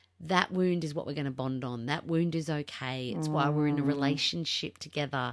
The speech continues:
Speaker 1: So I'm not saying that going to recovery, of course, because I'm one hundred percent pro recovery and recovery groups, isn't the way to go, because it is. But yes, you may end up in a group that you need to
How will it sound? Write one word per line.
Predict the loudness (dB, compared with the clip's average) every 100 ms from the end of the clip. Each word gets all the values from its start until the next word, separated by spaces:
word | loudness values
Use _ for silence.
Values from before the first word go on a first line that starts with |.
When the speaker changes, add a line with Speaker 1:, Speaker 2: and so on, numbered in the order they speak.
| -4
Speaker 1:
So | 0 4
I'm | 6 6
not | 6 4
saying | 4 4 4 0
that | -2 0
going | 2 2 2
to | -2
recovery, | -4 -2 -2 -2 -2 -2 -2 -6
of | -8 -10
course, | -6 0 0 0
because | -6 -4 0
I'm | 0 0 -2
one | 0 2
hundred | 2 -2
percent | -6 -4 -4 -4
pro | 4 6 6
recovery | 4 -2 -2 -2 -2
and | -2 -4
recovery | -4 -6 -6 -4
groups, | -2 0 -2 -8 -12 -14 -16 -20 _
isn't | 2 4 6 4 4 -4
the | -4 0
way | 0 0
to | 0
go, | 0 0 -4 -8
because | -6 -4 -2
it |
is. | 0 0 -2 -6 -12 -16 -18 -20
But | 4 6 6
yes, | 2 2 4 4 -2
you | -2 2
may | 2 2
end | 2 2
up | 0 2
in | 0
a |
group | 2 0 0
that | -6 -6
you | -4 -2 0
need | 0 -2 -4 -4
to | -2 -2